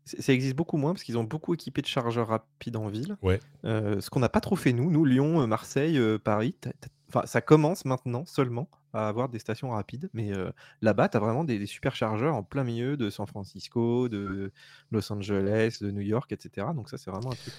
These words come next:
Speaker 1: qui, qui
Speaker 2: Ça,
Speaker 1: peut te
Speaker 2: ça, ça
Speaker 1: changer
Speaker 2: va
Speaker 1: la vie
Speaker 2: bien. Et puis,
Speaker 1: complètement.
Speaker 2: ils sont aussi, euh, sur des villes, euh, nettement moins denses, avec beaucoup plus, euh, tu vois, euh,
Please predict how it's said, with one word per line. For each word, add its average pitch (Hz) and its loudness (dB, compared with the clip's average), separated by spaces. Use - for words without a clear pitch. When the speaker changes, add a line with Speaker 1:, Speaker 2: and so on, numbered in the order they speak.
Speaker 1:
qui, 98 -12
qui 87 -16
Speaker 2:
Ça, 92 0
Speaker 1:
peut 90 -2
te - 0
Speaker 2:
ça, 95 4
ça - -
Speaker 1:
changer 98 2
Speaker 2:
va 104 6
Speaker 1:
la - -
vie 117 4
Speaker 2:
bien. 135 6
Et 104 8
puis, 123 4
Speaker 1:
complètement. 123 6
Speaker 2:
ils 101 4
sont - 4
aussi, 120 4
euh, 92 4
sur 87 0
des 82 0
villes, 92 4
euh, 80 0
nettement 82 -2
moins 82 2
denses, 113 6
avec 85 4
beaucoup 87 -2
plus, 92 -2
euh, 80 -4
tu - -14
vois, 90 0
euh, 78 -6